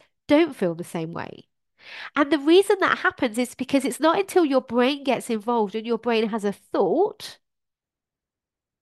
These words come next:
it gives you an opinion that you then feel an emotion. You have an emotional response to the opinion your brain is giving you. So life gives us circumstances,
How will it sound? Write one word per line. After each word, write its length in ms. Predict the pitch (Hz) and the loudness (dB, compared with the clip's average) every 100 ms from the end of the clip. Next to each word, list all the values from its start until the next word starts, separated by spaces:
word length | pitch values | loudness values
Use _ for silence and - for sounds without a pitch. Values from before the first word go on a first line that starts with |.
| _ _ _ _ _ - | _ _ _ _ _ -12
it 160 | 226 | -10
gives 200 | - 247 | -4 -4
you 140 | 247 277 | -2 0
an 100 | 262 | 0
opinion 760 | 247 - - 262 202 190 240 381 - _ _ _ _ _ _ - | -2 -6 -10 -4 -2 0 -2 -8 -20 _ _ _ _ _ _ -8
that 120 | 240 | -6
you 340 | 220 226 269 | -4 -2 0
then 240 | 254 262 254 | 2 0 0
feel 400 | - 240 202 196 | -2 2 2 0
an 160 | 196 | -2
emotion. 400 | 196 190 185 185 180 | -4 -4 -4 -6 -6
You 100 | 190 | -4
have 160 | 196 | -2
an 80 | 190 | -2
emotional 640 | 196 208 220 247 262 285 | -2 2 0 0 -4 -6
response 720 | 254 247 - 226 185 214 170 - - - | -4 -6 -2 0 0 -2 -10 -20 -20 -14
to 100 | - | -4
the 140 | 202 202 | 0 0
opinion 520 | 202 - 214 220 208 | 0 -4 -4 -4 -2
your 140 | 202 | -2
brain 300 | 196 196 185 | 0 -2 0
is 120 | 185 | -2
giving 300 | - 165 160 | -4 -6 -6
you. 240 | 147 55 - _ _ _ _ _ _ _ _ _ _ _ _ _ _ | -10 -14 -18 _ _ _ _ _ _ _ _ _ _ _ _ _ _
So 180 | - 190 | -8 -4
life 360 | 180 175 190 - | 0 0 -2 -2
gives 240 | 233 - | -4 -2
us 100 | 254 | -6
circumstances, 1120 | - 214 196 - 190 196 190 - 185 226 - | -4 -2 -4 -6 -12 -10 -10 -6 -4 -4 -8